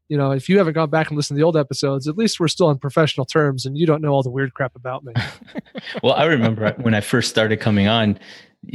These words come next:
Speaker 2: you'd ask me and you'd be like, "Hey, say something quirky about, so we can, uh, you know, tell us something quirky so we can put in the, the guy who," and I'm like, "Ah, man, I don't know what I wanna tell. Like, I have a lot of quirks, <laughs> but I don't know if I wanna make 'em public."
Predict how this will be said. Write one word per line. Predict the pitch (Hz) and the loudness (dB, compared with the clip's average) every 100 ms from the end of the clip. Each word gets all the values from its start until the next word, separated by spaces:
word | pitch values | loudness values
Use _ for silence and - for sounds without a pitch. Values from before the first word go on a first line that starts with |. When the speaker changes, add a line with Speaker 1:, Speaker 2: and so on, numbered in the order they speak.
| 120 | -4
Speaker 2:
you'd | - 120 | 2 4
ask | 104 107 120 | 4 2 0
me | 107 98 98 | 0 2 2
and | 98 | 0
you'd | 95 | -2
be | 95 | 0
like, | 90 - | -2 -2
"Hey, | 147 147 98 92 - 107 | 0 2 0 -4 -12 -14
say | - - 147 | -6 0 0
something | 156 139 127 95 | 2 0 2 -2
quirky | - 110 123 104 | 0 0 2 0
about, | 87 87 90 - | 2 2 0 -2
so | - 98 | -4 -2
we | 90 | -2
can, | 92 87 | -2 -2
uh, | 87 82 80 - _ _ _ _ - | -2 -4 -6 -12 _ _ _ _ -6
you | 92 | -4
know, | 87 | 0
tell | 123 | 0
us | 120 | 2
something | 127 117 | 2 0
quirky | - 127 135 95 | 0 0 0 0
so | - | -2
we | 90 | -2
can | - | -4
put | 92 110 | -4 0
in | 104 | 2
the, | 87 80 - _ - | 2 -2 -6 _ -10
the | - | -2
guy | 98 101 104 | 0 2 0
who," | 82 117 92 | 0 0 0
and | 85 | -2
I'm | 85 90 | -2 -2
like, | 82 - - _ _ _ _ _ _ | -6 -8 -20 _ _ _ _ _ _
"Ah, | - - - | -12 -10 -8
man, | 117 110 104 | -4 -2 0
I | 101 | 2
don't | 127 98 | 2 2
know | |
what | 92 92 | 0 0
I | |
wanna | 92 92 80 | 0 -2 -4
tell. | - 117 135 95 | -2 2 2 0
Like, | 90 - | -2 -2
I | 127 | 0
have | 110 | 0
a | |
lot | 95 101 113 120 | 0 2 2 0
of | 110 | 0
quirks, | 185 135 143 165 - | 0 0 0 -4 -4
<laughs> | 196 | -2
but | 170 - - - 214 _ | -2 -2 -8 -6 -10 _
I | 98 127 | -4 -2
don't | 147 117 | -2 0
know | 123 139 | 2 2
if | - | 2
I | 147 151 | 2 2
wanna | 156 147 185 139 | 2 2 2 0
make | 131 156 | 0 -2
'em | - 233 | -4 -8
public." | 156 - 190 113 110 | -8 -6 -8 -10 -16